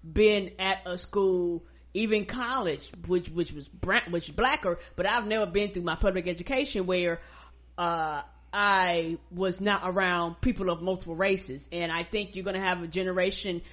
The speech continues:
that's getting ready to grow up, uh, almost back to the, you know, the forties and fifties, where all the black kids go here, all the white kids go here, you know, because every time they talk about busing and shit like that, particularly it's a lot of times it's the bus,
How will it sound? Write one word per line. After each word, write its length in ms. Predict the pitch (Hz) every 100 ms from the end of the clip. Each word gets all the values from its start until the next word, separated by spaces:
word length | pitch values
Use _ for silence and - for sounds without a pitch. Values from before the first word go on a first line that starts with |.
| - -
that's 160 | 175
getting 160 | 165 180
ready 200 | 180 170
to 140 | 170
grow 160 | 170 185
up, 320 | 214 190 -
uh, 200 | - 185 160
almost 560 | 190 226 233 202 160
back 220 | 160 196 -
to 120 | 190
the, 180 | 170 165 -
you 120 | 202
know, 320 | 202 175 165 165
the 140 | 170 - - - - - - -
forties 320 | 202 196 185
and 80 | 165
fifties, 360 | 190 185 190 165
where 300 | 175 170 160 - - -
all 200 | 143 156
the 60 | 156
black 260 | 190 -
kids 180 | 226 208
go 160 | 226 226
here, 360 | 254 254 247
all 100 | 190
the 40 | 180
white 220 | 190 -
kids 180 | 190 190
go 140 | 202
here, 540 | 208 233 233 220 220 - - - -
you 140 | 196
know, 180 | 190 180
because 260 | 190 202 180
every 200 | 202 220
time 180 | 220 220
they 100 | 208
talk 260 | 220 208 202
about 380 | 196 180 151
busing 420 | 151 208 - 202 190
and 80 |
shit 200 | 185 214
like 220 | 175 170 175
that, 280 | 202 185 - - - -
particularly 540 | 196 196 254 240 208
it's 140 | 185 175
a 20 |
lot 140 | 180
of 80 | 214
times 200 | 214 170
it's 140 | 175
the 80 | 185
bus, 340 | 156 185 180